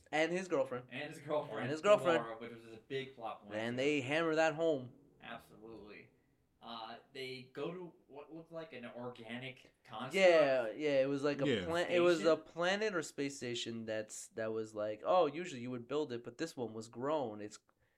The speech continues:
Speaker 2: Yeah, that shit was
Speaker 1: It was
Speaker 2: bananas.
Speaker 1: goofy.
Speaker 3: Disgusting.
Speaker 2: And
Speaker 1: It was
Speaker 2: gross,
Speaker 1: quite good.
Speaker 2: yes.
Speaker 1: And, uh, that, that's the one thing when I, uh, wha-, that started with the silliness. Like, yeah, Adam Warlock looks like a fucking idiot,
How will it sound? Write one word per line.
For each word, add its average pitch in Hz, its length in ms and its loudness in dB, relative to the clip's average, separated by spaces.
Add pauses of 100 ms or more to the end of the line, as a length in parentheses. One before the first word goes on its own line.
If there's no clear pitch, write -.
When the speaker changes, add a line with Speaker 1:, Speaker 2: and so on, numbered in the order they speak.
(240)
Speaker 2:
Yeah, - 160 -8
that 196 200 -8
shit 247 160 -12
was 160 120 -10 (280)
Speaker 1:
It 147 180 4
was 190 160 4
Speaker 2:
bananas. - 0 -
Speaker 1:
goofy. - 340 0
Speaker 3:
Disgusting. 104 580 -2
Speaker 2:
And 156 80 2
Speaker 1:
It 151 80 4
was 147 120 4
Speaker 2:
gross, - 120 -2
Speaker 1:
quite 170 320 6
good. 147 160 2
Speaker 2:
yes. - 100 -16 (280)
Speaker 1:
And, 294 220 6
uh, 285 260 -2
that, 302 320 8
that's 262 280 8
the 220 140 4
one 180 380 6
thing 160 400 0
when 139 200 0
I, 127 140 0
uh, 127 240 -4
wha-, 123 340 -4
that 123 340 0 (260)
started 131 480 2
with 131 120 -10
the 120 80 -16
silliness. 120 640 -6
Like, 113 220 -4
yeah, 147 100 2
Adam 135 260 4
Warlock 131 360 2
looks 127 160 -6
like 120 120 -8
a 120 40 -12
fucking 117 320 -10
idiot, 120 400 -6